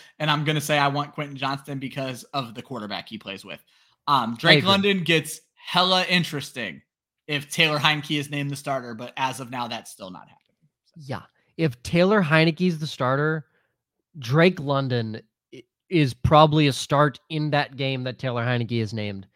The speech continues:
Speaker 2: the starter. You're keeping Quentin Johnston for the upside with his quarterback, one hundred percent. Brian, uh, he's sitting one and three. Seems like his losses are starting the wrong guys in his running back slot.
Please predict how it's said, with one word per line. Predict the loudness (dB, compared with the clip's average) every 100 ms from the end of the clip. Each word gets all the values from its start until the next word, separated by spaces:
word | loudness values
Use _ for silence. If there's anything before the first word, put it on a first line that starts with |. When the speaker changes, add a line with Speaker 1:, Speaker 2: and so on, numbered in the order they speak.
| _ -20 _ _
Speaker 2:
the | -8
starter. | -4 -4 -6 -10 -20 _ _ 4
You're | 6 8
keeping | 6 6 4 6
Quentin | 4 4
Johnston | 4 4 4 0 -2 -2
for | -2 0
the | 2
upside | 0 -2 -2 0 -2
with | -6 -6
his | -8 -10
quarterback, | -8 -6 -4 -2 -2 -6 -18 _ _ _ _ _ _ _ _
one | -10 -6 -4 -4
hundred | -4 -6 -8 -10 -14
percent. | -16 -16 -18 _ _ _ _ _ _ _
Brian, | 4 8 8 8 6 4
uh, | 0 2
he's | 2 2
sitting | -2 2
one | 4 4
and | 2
three. | 0 0
Seems | 0 0
like | 0
his | -2 2
losses | 2 2 -2 -6
are |
starting | -6 -2 0 0 -2
the | -2
wrong | 0 0 0
guys | 2 2 2 -2
in | -6
his | -8
running | -4 -2 -2
back | 0 -2 -2
slot. | -8 -2 0 0